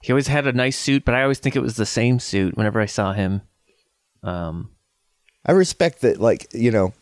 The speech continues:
Speaker 2: putting in the work of, like, "This is my, this is my suit to go do this."
Speaker 1: Oh,
Speaker 2: And,
Speaker 1: yeah,
Speaker 2: or,
Speaker 1: yeah.
Speaker 2: or, yeah, just anything that was, you know, when
Speaker 1: I
Speaker 2: people put their heart into, like,
Speaker 1: I
Speaker 2: "This
Speaker 1: was
Speaker 2: is how I'm
Speaker 1: just,
Speaker 2: doing it."
Speaker 1: uh, two weeks ago, I was at a, a comedy show in New York,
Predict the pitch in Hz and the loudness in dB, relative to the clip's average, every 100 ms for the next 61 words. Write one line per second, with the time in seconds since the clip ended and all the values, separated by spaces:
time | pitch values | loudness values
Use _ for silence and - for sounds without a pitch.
0 | _ - 131 123 110 90 92 95 87 90 | _ -2 2 4 2 2 2 2 2 -2
1 | 82 85 104 98 92 90 82 - _ _ | -6 -4 -4 -4 -4 -2 -4 -6 _ _
2 | 107 107 90 - 107 - 87 85 80 92 | -4 -2 -2 -2 -4 -4 -4 -4 0 0
3 | 85 73 80 113 113 104 113 107 98 104 | 0 -2 0 2 4 4 4 2 2 2
4 | 101 107 - _ - 123 123 131 90 101 | 2 -2 -12 _ 0 2 4 4 2 -2
5 | - 107 104 - 101 67 90 87 - - | -2 0 0 0 0 0 0 -2 -8 -4
6 | 107 95 82 80 101 98 113 - 95 - | 0 0 -2 -4 -4 -2 -2 -2 -4 -2
7 | - 85 98 95 95 92 - 101 95 92 | -2 0 2 2 2 -2 0 2 2 2
8 | 82 78 - - _ - 135 147 131 110 | 0 -2 -6 -12 _ -2 0 2 2 2
9 | 101 104 82 - 139 135 - 151 143 143 | 2 2 0 -2 -2 -2 0 2 2 2
10 | 127 123 123 113 - 117 - 120 117 113 | 2 2 0 -2 -2 -4 0 0 2 0
11 | - 117 113 110 110 107 110 110 - | 0 2 2 2 2 2 0 -2 -10